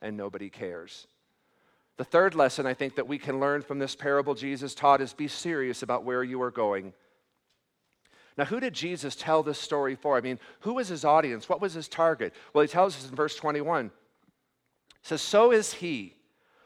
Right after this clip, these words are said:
who lays up treasure or stores up wealth for himself and is not rich toward God." Now listen carefully. Every one of us in this room are doing one of two things. We're either laying up or storing up treasure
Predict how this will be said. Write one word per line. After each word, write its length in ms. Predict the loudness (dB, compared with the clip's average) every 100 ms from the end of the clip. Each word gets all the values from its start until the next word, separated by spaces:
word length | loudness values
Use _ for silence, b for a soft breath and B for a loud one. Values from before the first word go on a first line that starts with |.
| _
who 140 | -2 4
lays 380 | 6 6 4
up 240 | 2 2 -2
treasure 540 | 0 2 2 -2 -4
or 240 | 0 0 -2
stores 480 | -2 2 2 4
up 220 | 2 2 2
wealth 480 | 8 8 8 4 _ b b _
for 140 | 0
himself 640 | 0 -6 -2 4 4 2 -2
and 140 | -2
is 220 | -2 -4
not 400 | -2 2 2 0 _
rich 640 | -6 -2 -2 -4 -12 -12 _ _ _ _
toward 280 | -4 -2 -2
God." 380 | -6 -6 -10 -18 _ _ _ _ _ _ _ _ _ _ _ -4
Now 80 | -4
listen 240 | -2 -6
carefully. 420 | -2 -2 0 0 B B
Every 180 | 4 4
one 160 | 2 2
of 100 | 2
us 160 | 0
in 100 | -2
this 180 | -2 -4
room 160 | -4 -4
are 40 |
doing 280 | -4 -4 -2
one 160 | -2 -4
of 80 | -4
two 180 | -8
things. 500 | -6 -6 -6 -10 -20 _ _ _ _ _ _ _
We're 180 | 4 6
either 240 | 6 4
laying 560 | 8 10 10 10 4 6
up 220 | 4 4
or 60 | -2
storing 460 | 0 4 4 4
up 160 | 2 0
treasure 640 | 0 4 4 2 0 -2